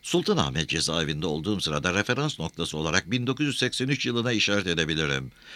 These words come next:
Mahir Çayan ve Deniz Gezmiş için anma toplantıları, o zamanlar imkanlar vardı, ayrı ayrı yapılıyordu.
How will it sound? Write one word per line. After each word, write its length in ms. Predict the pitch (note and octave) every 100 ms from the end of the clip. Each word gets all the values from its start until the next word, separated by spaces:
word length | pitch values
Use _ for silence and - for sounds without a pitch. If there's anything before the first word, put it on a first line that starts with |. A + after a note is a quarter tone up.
| -
Mahir 400 | G2+ C#3+ D#3+ G3+
Çayan 420 | - C#3+ D#3+ D#3+
ve 120 | D3 C3+
Deniz 360 | C3+ D3+ A#2
Gezmiş 400 | A2 B2 G2 C3
için 240 | D#2 - F#2
anma 340 | A#2 G#2 C3
toplantıları, 760 | G2 E2 E2 D#2+ D2+ D#2 D#2 F#2+
o 160 | D3+
zamanlar 460 | D3+ D3 D3 C#3 C#3
imkanlar 600 | - C3+ A#2+ A#2+ G#2+ A2 G#2
vardı, 440 | E2+ E2 D#2 G2
ayrı 320 | A2+ B2+ A2 A#2
ayrı 200 | G2 F#2
yapılıyordu. 840 | E2+ E2 E2 D#2+ D#2+ C#2+ D#2